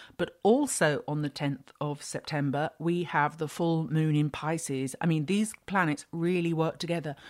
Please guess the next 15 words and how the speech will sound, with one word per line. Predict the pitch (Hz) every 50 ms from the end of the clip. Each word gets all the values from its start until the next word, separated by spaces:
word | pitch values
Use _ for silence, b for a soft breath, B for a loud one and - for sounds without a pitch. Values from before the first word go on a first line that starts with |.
| B B
And | B 170
when | 180 190
you | 214 214
just | 180 196 - -
study | - - 214 208 190 180 156
them | 147 156 160 160 156
as | 160 135
long | 175 180 175 165
as | 160 170
I | 185 185 180
do, | 156 156
you | 143 - 160 175 165
realise | 165 196 233 240 190 156 139 -
that | - - -
the, | 156 156 156